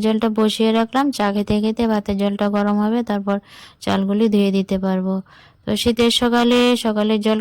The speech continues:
খাবারে চিতল পিঠা চা বেশ ভালো লাগছে। কার কার পছন্দ বন্ধুরা চিতল পিঠা অবশ্যই কমেন্টে জানিও। তো বাজার থেকে মা সবজি আনলো,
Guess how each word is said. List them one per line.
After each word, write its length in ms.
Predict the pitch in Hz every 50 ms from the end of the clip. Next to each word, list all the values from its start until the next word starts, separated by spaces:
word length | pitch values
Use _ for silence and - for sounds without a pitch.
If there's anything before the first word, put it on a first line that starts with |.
| 214
খাবারে 300 | 220 220 220 226 226 226 220 226
চিতল 260 | 220 214 - 220 214 208 208
পিঠা 220 | 220 214 226 220 220 208
চা 80 | - 214 208 208
বেশ 120 | 208 208 208 196 202
ভালো 180 | 196 196 202 202 202
লাগছে। 240 | 196 196 - - 208 202 -
কার 140 | 208 208 208 208
কার 120 | 233 233 233 233
পছন্দ 320 | 233 226 - - 240 240 240 240 233
বন্ধুরা 340 | 240 233 233 240 240 240 240 233 - - - - - _ _ -
চিতল 260 | - 208 - 220 214 208
পিঠা 180 | 214 220 214 220 220 208
অবশ্যই 280 | 214 214 - - 226 -
কমেন্টে 380 | 220 214 214 214 214 214 208 226 220 220
জানিও। 300 | 226 226 220 240 254 294 330 320 - - - - - - _ _
তো 60 | 202 208
বাজার 220 | 214 214 208 220 208 -
থেকে 140 | 220 214 226 214 214
মা 60 | 208 214 208 -
সবজি 260 | 220 214 214 214 226 233 226
আনলো, 180 | 220 226 226